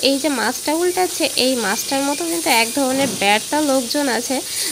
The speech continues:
যাদেরকে আপনি যতই সোজা করতে যান না কেন তারা কিন্তু সোজা হয়ই না। এ পাশ থেকে ও পাশ করে যতই আপনি তাদেরকে ঠিক করতে যাবেন না কেন, তারা যেমন ব্যর্থ তেমনই ব্যর্থ থাকবে।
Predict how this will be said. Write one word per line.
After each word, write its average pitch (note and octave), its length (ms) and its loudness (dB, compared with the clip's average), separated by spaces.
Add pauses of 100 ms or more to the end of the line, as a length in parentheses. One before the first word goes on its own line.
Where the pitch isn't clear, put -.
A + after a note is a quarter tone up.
যাদেরকে C4 380 2
আপনি E4 260 2
যতই G#3+ 380 0
সোজা F4 320 2
করতে F4 340 0
যান D#4 180 2
না D4+ 160 2
কেন C4+ 240 0
তারা A3+ 240 0
কিন্তু A#3+ 260 -2
সোজা A3 380 0
হয়ই G#3+ 340 0
না। G#3 100 2
এ G3+ 240 0
পাশ B3 180 -2
থেকে D#4+ 220 -4
ও D#4 160 2
পাশ D4+ 220 0
করে D#4+ 240 -2
যতই C4 380 -2
আপনি D#4+ 320 -2
তাদেরকে B3+ 400 -2 (120)
ঠিক C4+ 200 -4
করতে C#4 220 0
যাবেন A#3 300 -2
না A3+ 160 -2
কেন, A3 180 -6 (140)
তারা A3+ 200 -2
যেমন A#3 440 -2
ব্যর্থ A#3+ 320 -2 (140)
তেমনই A3 380 -2
ব্যর্থ G#3 340 -4 (100)
থাকবে। G#3+ 280 -4